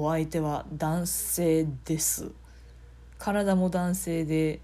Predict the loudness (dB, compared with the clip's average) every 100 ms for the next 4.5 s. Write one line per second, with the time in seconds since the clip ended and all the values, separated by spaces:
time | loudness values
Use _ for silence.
0 | -16 -12 -4 0 2 2 0 -2 -2 -4
1 | -8 -6 -6 -4 -4 -4 -4 -6 -6 -6
2 | -6 -8 -12 -16 -20 -20 -10 -4 2 4
3 | 4 0 -14 -20 -20 -14 0 2 2 0
4 | -2 -2 -4 -4